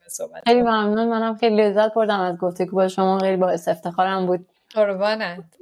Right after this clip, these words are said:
Speaker 2: شاید
Speaker 1: برلین هم اومدی حتماً خبر بده هم دیگه رو ببینیم. منم اگه اونوری اومدم
Speaker 2: من
Speaker 1: حتماً
Speaker 2: شما
Speaker 1: باید خبر
Speaker 2: باید حتماً خبر بدید.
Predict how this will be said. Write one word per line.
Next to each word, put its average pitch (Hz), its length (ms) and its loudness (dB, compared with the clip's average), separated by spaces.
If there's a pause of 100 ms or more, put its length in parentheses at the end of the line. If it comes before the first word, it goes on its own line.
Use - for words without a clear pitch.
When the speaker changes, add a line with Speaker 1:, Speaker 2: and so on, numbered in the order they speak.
(120)
Speaker 2:
شاید 233 200 -2
Speaker 1:
برلین 202 460 2
هم 277 180 2
اومدی 240 360 0
حتماً 254 480 -2
خبر 233 360 0
بده 240 200 -2
هم 226 160 -4
دیگه 202 240 -2
رو 220 100 -2
ببینیم. 180 400 -6
منم 196 240 -4
اگه 190 180 0
اونوری 185 300 2
اومدم 190 280 2
Speaker 2:
من 226 80 2
Speaker 1:
حتماً 196 260 0
Speaker 2:
شما 196 240 2
Speaker 1:
باید 220 60 0
خبر 180 260 6
Speaker 2:
باید - 140 -14 (300)
حتماً 185 240 -8
خبر 185 240 0
بدید. - 220 -2